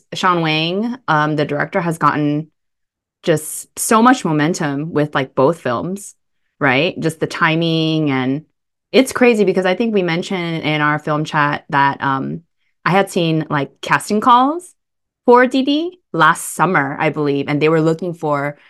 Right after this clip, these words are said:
like, Fremont locals and, like, specific kind of, like, looking, um, like, Asian slash Asian Americans, and they wanted to have, like, uh, actors with no experience specifically, et cetera. So I'm pretty excited to see the movie because I feel like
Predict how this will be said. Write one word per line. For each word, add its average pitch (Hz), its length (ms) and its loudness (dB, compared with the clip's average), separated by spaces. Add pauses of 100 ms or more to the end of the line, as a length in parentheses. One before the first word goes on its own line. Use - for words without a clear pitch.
(220)
like, 147 140 -2
Fremont 151 360 2
locals 147 800 0
and, 139 280 -4
like, 139 240 -4
specific 151 680 -2
kind 156 220 -4
of, 147 200 -2
like, 139 360 -2 (300)
looking, 151 800 0
um, 139 480 -2 (120)
like, 143 260 -2
Asian 151 440 2
slash 143 360 0
Asian 147 200 -2
Americans, 160 640 -2
and 151 120 0
they 156 80 2
wanted 156 260 -2
to 165 100 -8
have, 147 320 2
like, 139 340 -6 (520)
uh, 147 200 2
actors 160 300 0
with 160 160 -2
no 143 100 0
experience 147 560 -2
specifically, 143 600 -2
et 131 80 -4
cetera. 214 440 2
So 143 540 -2 (360)
I'm 214 180 6
pretty 381 220 4
excited 349 420 -2
to 311 80 -4
see 285 160 -2
the 262 80 0
movie 240 260 0
because 208 240 -2
I 185 80 -2
feel 185 240 -4
like 175 280 -4